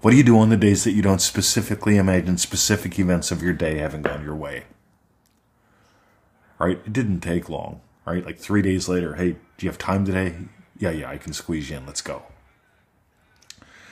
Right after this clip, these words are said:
Here's what she noticed. She noticed that she was imagining specific of her, her events of her day going to shit.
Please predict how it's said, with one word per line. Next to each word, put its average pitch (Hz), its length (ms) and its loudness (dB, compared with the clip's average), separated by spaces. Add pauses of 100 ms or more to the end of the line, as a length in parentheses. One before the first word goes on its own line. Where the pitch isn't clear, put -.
(240)
Here's 160 220 8
what 170 140 6
she 160 160 6
noticed. 151 480 6
She 180 320 4
noticed 143 460 6
that 151 180 6
she 170 240 6
was 160 220 6
imagining 143 540 6
specific 139 640 2
of 131 140 6
her, 135 240 6
her - 260 2
events 117 340 4
of 117 120 0
her 123 140 6
day 117 260 6
going 117 300 8
to 110 80 4
shit. - 520 0